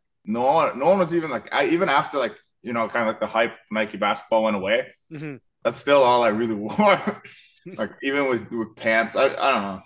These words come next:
Speaker 1: I guess, like, nobody, e-, eventually no one was doing it, and I'm still wearing them 'cause, like, oh, it's still, like
Speaker 2: But you, you like those shoes,
Speaker 1: And
Speaker 2: though.
Speaker 1: honestly,
Speaker 2: That's
Speaker 1: they paid stuff cheaper for me, so even better. Like,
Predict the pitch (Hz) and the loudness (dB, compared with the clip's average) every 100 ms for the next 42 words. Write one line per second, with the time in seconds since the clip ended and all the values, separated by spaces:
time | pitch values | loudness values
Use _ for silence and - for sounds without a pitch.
0 | - 156 165 110 131 135 117 - 147 - | -6 -2 -2 2 2 4 2 2 0 0
1 | - 135 170 202 160 131 135 143 131 117 | -2 0 2 2 -2 0 2 2 0 -4
2 | 98 _ 113 101 131 151 175 123 127 120 | -8 _ -10 0 2 4 2 0 -2 -2
3 | 135 135 117 123 120 104 101 95 98 104 | 2 2 4 2 2 0 -6 -12 -10 -4
4 | 101 87 - - - 110 95 104 220 269 | -4 -4 -14 -10 0 0 0 -2 -2 -2
5 | 208 247 269 311 - 147 - 127 139 156 | -8 -6 -2 -2 -2 -6 -6 -6 2 4
6 | 175 165 147 - 170 165 - 160 - 165 | 4 2 -2 2 2 2 -2 -6 0 0
7 | 160 151 120 113 98 113 123 110 110 104 | 0 -4 -4 -6 -4 -4 -2 2 2 2
8 | 95 - | -2 -6